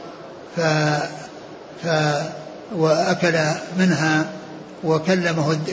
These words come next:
كلم، وكان يحب الذراع، فلما نهس منها نهسة كلمه الذراع وقال: "إنه مسموم"، فكف عن ذلك رسول الله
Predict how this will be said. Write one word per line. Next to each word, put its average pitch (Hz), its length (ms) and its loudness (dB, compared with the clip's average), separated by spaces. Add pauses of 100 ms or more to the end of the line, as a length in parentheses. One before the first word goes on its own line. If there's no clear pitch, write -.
كلم، 175 240 2
وكان 170 480 2
يحب 165 260 2
الذراع، 156 560 4 (680)
فلما 175 360 2
نهس 180 380 4
منها 170 400 4
نهسة 180 420 4
كلمه 170 400 4
الذراع 151 440 2 (600)
وقال: 170 260 2
"إنه 170 320 2
مسموم"، 165 460 0 (600)
فكف 185 380 2
عن 160 180 2
ذلك 165 300 2
رسول 160 340 2
الله 160 280 2